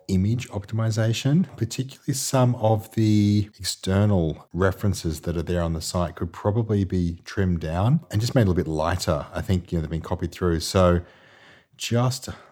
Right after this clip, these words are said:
me just have a quick look at a few of these. So some of the Intuit logos, actually just mostly the <laughs> logos,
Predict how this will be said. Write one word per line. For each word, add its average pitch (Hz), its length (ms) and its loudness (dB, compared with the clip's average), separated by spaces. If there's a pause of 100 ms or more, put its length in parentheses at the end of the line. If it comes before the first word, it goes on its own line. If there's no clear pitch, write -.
me 95 40 -6
just 90 120 -8
have 87 60 -8
a 87 40 -10
quick - 240 -14
look 85 100 -8
at 82 60 -12
a 82 40 -8
few 85 200 -4
of 80 80 -6
these. 80 280 -6
So 90 520 4 (260)
some - 260 0
of 120 120 2
the 104 120 2
Intuit 92 580 0 (300)
logos, 87 1000 2 (120)
actually - 220 -4
just 87 260 -2
mostly 90 460 4
the 82 160 2
<laughs> - 0 -
logos, 90 800 2